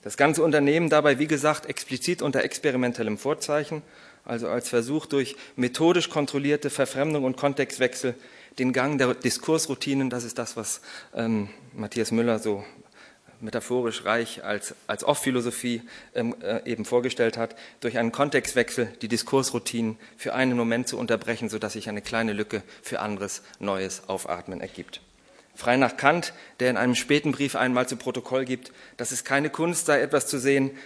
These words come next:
wenn man nur weiß, wo man hinschauen soll. Und eben um die Einrichtung eines solchen, wo man hinschauen soll,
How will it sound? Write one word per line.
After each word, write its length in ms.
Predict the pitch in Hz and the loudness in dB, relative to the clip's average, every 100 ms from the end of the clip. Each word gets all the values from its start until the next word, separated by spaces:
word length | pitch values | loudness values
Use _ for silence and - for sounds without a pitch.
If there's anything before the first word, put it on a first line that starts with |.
| - | -8
wenn 100 | 127 | -2
man 140 | 127 131 | 2 2
nur 120 | 120 | 4
weiß, 280 | 117 120 123 | 6 4 2
wo 60 | |
man 140 | 117 110 | 2 2
hinschauen 520 | 117 123 101 95 101 | 0 0 0 -2 0
soll. 240 | 104 110 110 - - - | 2 0 -2 -16 -20 -8
Und 160 | 123 | -4
eben 200 | 120 135 | 0 2
um 100 | 131 | 2
die 100 | 123 | 2
Einrichtung 600 | - 135 156 143 - 135 | 0 0 0 -2 0 0
eines 240 | 104 120 117 | 2 2 2
solchen, 340 | 127 135 131 | 2 2 0
wo 80 | 131 | 2
man 160 | 131 113 | 2 2
hinschauen 520 | 135 131 123 113 113 | 0 -2 0 0 0
soll, 240 | 107 107 | 0 0